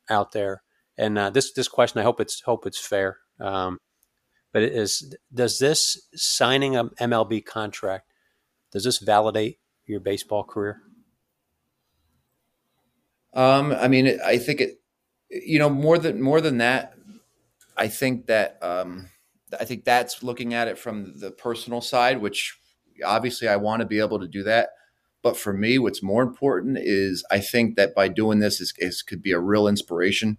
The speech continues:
Speaker 2: to others to, um, if you have something that you're truly passionate about, that God has put in you to be passionate about, 'cause I truly believe that. And, um, you know, to, to figure out what, what is it gonna take for me to go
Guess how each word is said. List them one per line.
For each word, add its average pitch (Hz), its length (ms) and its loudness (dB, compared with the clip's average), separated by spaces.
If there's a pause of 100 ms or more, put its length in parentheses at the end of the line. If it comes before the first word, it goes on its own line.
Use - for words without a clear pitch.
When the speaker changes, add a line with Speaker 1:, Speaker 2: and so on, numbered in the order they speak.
Speaker 2:
to - 140 -10
others 110 400 4 (580)
to, 98 460 0
um, 90 320 0
if 78 160 -12
you 107 100 -2
have 110 240 2
something 113 340 -2
that 98 120 -4
you're 101 140 -6
truly 104 420 -6
passionate 104 460 -2
about, 107 380 0 (640)
that 90 280 -2
God 113 300 4
has 104 160 -2
put - 240 0
in 110 160 2
you 85 300 -10
to - 80 -10
be 92 160 -8
passionate 92 460 -2
about, 98 260 0
'cause - 100 -12
I 87 80 -4
truly 107 280 -4
believe 95 360 0
that. 87 220 0 (560)
And, 90 500 0
um, 87 500 -2 (880)
you 104 100 2
know, 90 300 0 (1040)
to, 104 280 -4
to 104 440 -4
figure 135 500 -2
out 143 220 6
what, 123 200 4
what 120 140 0
is 156 100 -2
it 160 40 -4
gonna 156 160 -2
take 156 280 -2
for 117 140 -4
me 107 140 0
to 110 80 -2
go 107 260 -2